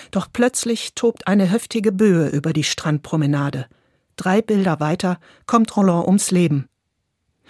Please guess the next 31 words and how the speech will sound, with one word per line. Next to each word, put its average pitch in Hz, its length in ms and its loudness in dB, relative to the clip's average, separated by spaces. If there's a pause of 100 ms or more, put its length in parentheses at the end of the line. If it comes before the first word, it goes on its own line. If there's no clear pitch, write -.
(300)
Der - 140 -2
Autor 226 400 2
Louis 160 380 2
Trondheim 190 680 0
und 156 140 -4
der 143 100 -4
Zeichner 160 640 -4
Hubert 151 360 -2
Chevillard 160 680 -2 (320)
nutzen 226 340 4
unseren 220 400 2
Schrecken 185 420 -2
als 202 240 -2
Folie 151 560 2
für - 160 -6
ihre 143 300 -4
Graphic 156 400 -6
Novel 151 340 -2
Ich - 240 -6
bleibe. 156 460 -4 (720)
Der 175 100 -4
Schock - 400 0
stellt - 380 -2
uns 196 160 0
auf 175 160 -4
eine 202 300 4
Stufe 208 480 -2
mit 165 180 2
der 170 140 0
zurückgebliebenen 156 880 -2
Fabienne. 160 560 -4